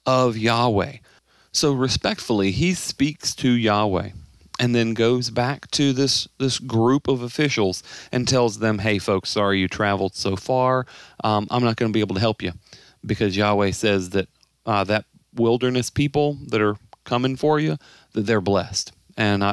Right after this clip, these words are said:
I can't do anything to curse 'em." "And that's what you want me to do, right? You want me to curse 'em?" And they said, "Yeah, he wants you to curse 'em." He said, "Yeah, I'm not gonna be able to curse 'em 'cause he said I can't." And they said, "Okay." And they go back to their king,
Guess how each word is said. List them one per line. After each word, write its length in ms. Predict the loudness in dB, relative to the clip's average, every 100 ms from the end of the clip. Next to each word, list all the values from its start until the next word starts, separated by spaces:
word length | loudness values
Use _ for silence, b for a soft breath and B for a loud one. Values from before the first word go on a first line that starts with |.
| -2
I 40 |
can't 320 | -4 -4 -2 0
do 100 | 0
anything 300 | 0 -2 -2
to 80 |
curse 320 | -2 -2 -2 -6
'em." 140 | -10 -20 -20 _ _ -2
"And 100 | 0
that's 140 | 0
what 120 | 0
you 80 | 2
want 160 | 2 2
me 60 |
to 80 | 0
do, 160 | 0 0
right? 180 | -2 0
You 80 |
want 120 | 0 0
me 80 |
to 40 | -2
curse 300 | -2 -2 -2
'em?" 140 | -6 B B B B B B
And 140 | 0 0
they 80 |
said, 200 | 0 0
"Yeah, 340 | 2 2 2 0 -2
he 100 | 0
wants 240 | 0 0
you 60 | -4
to 80 |
curse 320 | -2 -4 -2 -6
'em." 140 | -8
He 60 | -4
said, 180 | -4
"Yeah, 200 | 0 0
I'm 80 | 0
not 140 | -2 -2
gonna 100 | -2
be 80 |
able 80 | -2
to 80 | -4
curse 300 | -8 -8 -10
'em 180 | -14 -12
'cause 280 | -4 -2 -4 B B B _
he 100 | -4
said 240 | 0 0
I 60 | -2
can't." 420 | -4 -10 -10 -20 -20 _ _ _ _ _ _ _ _ _ _ _ -4
And 80 |
they 80 | -2
said, 240 | 2 2 2
"Okay." 500 | 2 2 0 0 -2 B B B B -2
And 140 | 0
they 100 | 0
go 220 | 2 0
back 220 | 2 -2
to 100 | -2
their 180 | 0 0
king, 460 | -2 0 0 0